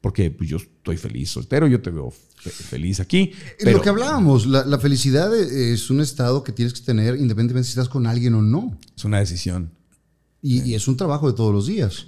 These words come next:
Speaker 1: Exactamente, <laughs> de, de todos los días. Pero por eso yo le digo a la, a la, a la gente, es de que vender no es, "Ay, te vendo este frasco por un dinero". No, vender es convencer, es persuadir.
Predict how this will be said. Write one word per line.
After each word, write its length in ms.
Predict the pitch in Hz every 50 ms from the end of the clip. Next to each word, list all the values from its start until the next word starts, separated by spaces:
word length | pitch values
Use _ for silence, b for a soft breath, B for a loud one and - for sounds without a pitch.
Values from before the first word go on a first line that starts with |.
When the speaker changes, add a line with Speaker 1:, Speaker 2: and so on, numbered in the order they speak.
| -
Speaker 1:
Exactamente, 600 | - - 85 90 - - 101 87 98 110 110 95
<laughs> 200 | 87 82 85 -
de, 160 | - 247 139 104 156 -
de 100 | - 123
todos 260 | - 139 - 135 107
los 180 | 160 151 127 110
días. 240 | 120 127 127 127 B B B 170 B
Pero 160 | - - - 135
por 140 | 160 160
eso 160 | 170 160 202 202
yo 160 | 170 160 160
le 100 | 170 165
digo 180 | 165 165 175 175
a 20 |
la, 80 | 156 143
a 100 | 139 131
la, 180 | 127 117 117 110
a 80 | 120 117
la 120 | 120 123
gente, 300 | - 143 139 131 127 127
es 80 | 131 135
de 80 | 147
que 300 | 139 - 196 196 B B B B B
vender 520 | - 120 135 135 135 131 131 151 160 165 165
no 140 | 156 151 151
es, 220 | 156 151 147 - -
"Ay, 260 | - 147 160 170 160 160
te 100 | - 139
vendo 260 | 131 160 185 240 269 277
este 280 | - - 202 175 165 -
frasco 640 | - - 156 156 165 185 165 - - - 175 156 -
por 160 | 175 147 139
un 400 | 147 156 151 147 143 139 131 117
dinero". 340 | 127 131 135 139 139 117 95
No, 220 | 107 131 135 117
vender 260 | 113 113 113 127 -
es 100 | 285 262
convencer, 540 | - - 147 113 98 95 98 98 - 127 123
es 140 | 113 107 -
persuadir. 560 | - 127 113 101 98 92 85 98 95 90 b